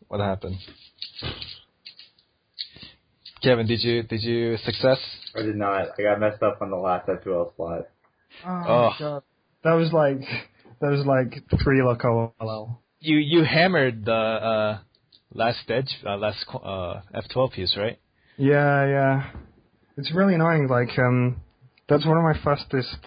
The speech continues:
Speaker 3: C L Ls. It's like R two, U prime, R, F, R prime, U, R two, U prime, R prime, F prime, R. Oh, I should have just done it.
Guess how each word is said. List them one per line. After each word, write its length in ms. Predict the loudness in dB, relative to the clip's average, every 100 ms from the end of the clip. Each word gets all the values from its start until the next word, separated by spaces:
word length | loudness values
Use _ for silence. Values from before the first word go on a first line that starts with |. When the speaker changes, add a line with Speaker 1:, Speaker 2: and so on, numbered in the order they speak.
| -12
Speaker 3:
C 80 | -4
L 260 | -2 0 0
Ls. 140 | -4 -14 _ _ -16
It's 120 | -6
like 260 | -2 -2 -4 _
R 200 | -2 -2 -2
two, 300 | -6 -6 -6 -4
U 140 | -6
prime, 520 | -2 0 2 2 -2 -2
R, 380 | 0 2 2 0 0
F, 200 | 0 0 -6 -2
R 160 | 0
prime, 440 | 0 0 0 -2 -4 _ _ _ _
U, 500 | -4 2 4 4 2 -2 _ _ _ _
R 240 | 0 2 0 -2
two, 420 | 0 2 0 -2 -6 -14
U 160 | -4 -4
prime, 420 | 0 2 2 0 -4 -4
R 160 | -2
prime, 400 | 0 0 2 0 -4
F 80 | -10
prime, 260 | -4 -2 0
R. 300 | 0 0 0 -4 -18 -18 0
Oh, 60 |
I 240 | 2 4 2
should 180 | 2 2
have 80 |
just 180 | 2 0
done 140 | 2
it. 100 | 2